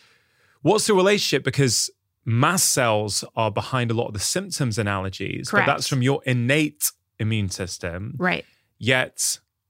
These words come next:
Speaker 1: often in the book, you're talking about the adaptive immune system in relation to allergies. So can you help tie that together for us?
Speaker 2: Sure. I mean, I should say that the innate system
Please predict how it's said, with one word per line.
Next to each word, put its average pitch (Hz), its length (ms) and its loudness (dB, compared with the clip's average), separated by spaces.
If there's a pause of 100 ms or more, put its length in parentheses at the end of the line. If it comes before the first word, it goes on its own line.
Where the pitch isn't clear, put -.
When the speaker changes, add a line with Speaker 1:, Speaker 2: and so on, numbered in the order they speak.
(100)
Speaker 1:
often 147 340 2
in 123 100 0
the 113 80 0
book, 113 220 0
you're 117 140 -4
talking 120 340 -2
about 107 280 -2
the 107 280 -2
adaptive 117 840 -4
immune 104 320 -4
system 101 360 -8
in 101 100 -4
relation 101 340 -4
to - 80 -12
allergies. 101 400 -6
So - 100 -8
can 131 160 -4
you 120 100 0
help 127 320 0 (280)
tie 131 180 0
that 127 240 0
together 135 280 -4
for 156 260 -4
us? - 320 -6
Speaker 2:
Sure. 202 360 2
I - 100 -2
mean, 240 220 0
I 240 140 0
should 339 300 -2
say 254 180 0
that 196 160 -2
the 196 120 -2
innate 185 420 0
system 269 560 2